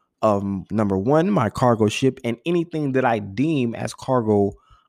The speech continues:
upon my property on that ship. You need to release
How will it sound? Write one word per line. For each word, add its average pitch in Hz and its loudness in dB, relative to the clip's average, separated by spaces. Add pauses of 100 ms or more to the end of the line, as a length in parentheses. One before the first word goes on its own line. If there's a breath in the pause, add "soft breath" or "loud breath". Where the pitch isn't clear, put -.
upon 120 0
my 98 -8
property 120 -4
on 92 -6
that 90 -8
ship. - -6 (1000)
You 156 -2
need 147 2
to 143 -2
release 117 -2